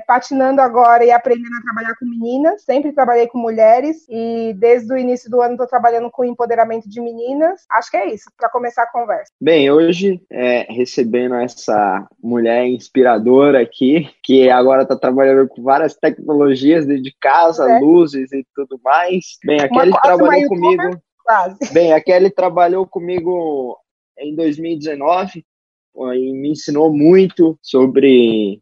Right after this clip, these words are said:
Speaker 2: diversas coisas e coisas que a gente vai falar hoje aqui, temas que a gente vai trazer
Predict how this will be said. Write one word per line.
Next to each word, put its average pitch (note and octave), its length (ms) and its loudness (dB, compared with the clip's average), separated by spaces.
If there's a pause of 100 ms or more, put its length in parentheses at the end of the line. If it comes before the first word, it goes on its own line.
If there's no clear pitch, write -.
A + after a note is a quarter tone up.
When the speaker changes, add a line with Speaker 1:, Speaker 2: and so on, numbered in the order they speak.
Speaker 2:
diversas C3 680 0
coisas D3+ 500 2
e C#3 100 4
coisas C#3+ 440 -2
que C#3+ 80 -4
a C3+ 80 0
gente C#3 240 -8
vai C3 180 2
falar B2 380 2
hoje B2+ 340 4
aqui, D3 440 2 (220)
temas C3+ 440 2
que - 80 -4
a B2 40 2
gente A#2+ 280 -6
vai A2 180 -4
trazer A2+ 480 -2